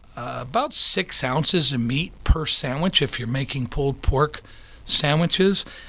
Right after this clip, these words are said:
I generally go one pound per person raw. So if I'm gonna have ten people at my party, obviously an eight pound, uh, pork shoulder may not be enough. I'm a couple pounds shy.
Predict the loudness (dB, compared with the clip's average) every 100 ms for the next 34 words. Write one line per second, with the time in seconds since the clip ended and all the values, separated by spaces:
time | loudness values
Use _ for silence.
0 | 0 0 4 4 4 4 2 2 4 4
1 | 4 -2 -6 0 4 4 4 2 4 2
2 | 2 -2 2 0 2 0 0 -2 -2 -2
3 | -2 -2 -8 -12 -20 -20 -20 -20 -20 -16
4 | -2 2 2 0 -2 -4 -8 0 2 4
5 | 2 2 0 2 2 2 0 0 2 0
6 | 0 2 4 2 0 -4 -8 -20 -20 _
7 | -20 -20 -20 -20 _ -16 -10 -6 -2 4
8 | 4 6 2 0 -2 -2 -2 0 4 4
9 | 2 0 -4 -10 -16 -14 -12 -10 0 0
10 | 4 2 2 0 0 -2 -8 -4 0 2
11 | 2 0 -2 0 2 2 0 -2 -2 0
12 | -2 2 2 2 2 0 2 0 -4 -8